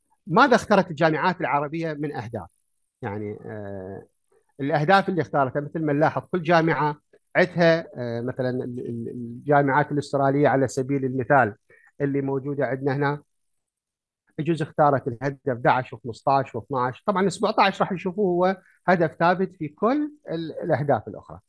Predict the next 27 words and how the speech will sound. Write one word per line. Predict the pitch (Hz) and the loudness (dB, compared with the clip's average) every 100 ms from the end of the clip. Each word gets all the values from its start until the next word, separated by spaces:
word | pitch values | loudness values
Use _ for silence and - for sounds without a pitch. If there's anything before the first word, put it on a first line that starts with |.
| _ _ _ 196 | _ _ _ 0
لكن | 233 220 | 2 2
هناك | 208 233 226 | 4 4 2
تنوع، | - 185 190 151 117 | 2 2 2 -2 -8
كل | - | -6
جامعة | 175 185 180 165 | 0 2 2 -2
مختارة | 160 - 165 165 160 160 _ _ - | -4 -2 2 4 2 0 _ _ -6
أهداف | 139 139 151 131 | -4 2 2 0
أخرى. | - 92 104 _ _ - | -12 -16 -18 _ _ -14
من | 170 180 | -10 -6
جيت | 240 294 | -6 -4
حليت | 208 208 190 180 | 0 0 0 -2
لقيت | 180 233 220 | -2 0 0
إنه | 185 156 151 | -4 -2 -2
القضاء | 127 - 208 | -2 0 2
على | 226 202 | 4 4
الفقر | 180 220 214 160 151 - - | 2 -2 -4 -2 -2 -6 -6
بنسبة | 185 240 220 | -4 -2 -2
تكراره | 196 185 - 170 151 147 | -2 -4 -2 0 2 0
بالجامعات | 180 170 185 185 175 175 | -2 0 0 0 -2 -2
العشرة | 175 156 170 170 170 - | -2 -4 -4 -2 -2 -2
احتل | - - 127 | -6 -6 -2
مرتبتين، | 151 147 180 175 175 165 | -2 0 -4 -2 -4 0
جودة | 135 135 - | -2 -2 -4
التعليم | 131 - 107 139 131 | -4 0 0 0 2
واحد، | 160 151 165 | 2 2 0
المساواة | 135 113 - 123 123 117 | -4 -6 -2 2 2 2
واحد، | 165 160 175 175 | 2 4 2 0